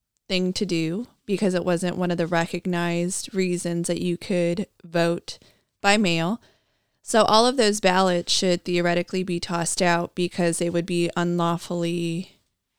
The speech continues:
acquired and cast. But we're not going back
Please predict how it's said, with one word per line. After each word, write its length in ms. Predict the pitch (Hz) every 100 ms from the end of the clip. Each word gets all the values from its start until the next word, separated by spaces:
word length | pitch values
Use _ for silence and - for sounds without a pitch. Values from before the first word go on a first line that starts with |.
| _
acquired 720 | 185 - 190 180 185 185 190 202 - - _ _ -
and 160 | 175 160
cast. 600 | 190 196 240 - - - _ _ _ _ _ _ _ _ _ _ _ -
But 180 | 196 190
we're 120 | 196
not 200 | 185 180
going 300 | 202 202 202
back 440 | 180 180 - -